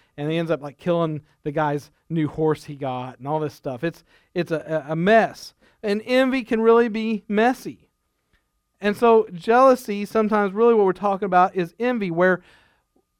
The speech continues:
envy causes us to be angry that the other person has stuff we don't have.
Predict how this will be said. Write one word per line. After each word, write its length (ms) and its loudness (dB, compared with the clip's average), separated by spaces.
envy 280 2
causes 340 2
us 80 -6
to 100 -12
be 220 -8
angry 400 0
that 160 -2
the 80 0
other 120 2
person 300 -2
has 240 -2
stuff 220 -2
we 100 -2
don't 120 -6
have. 340 -8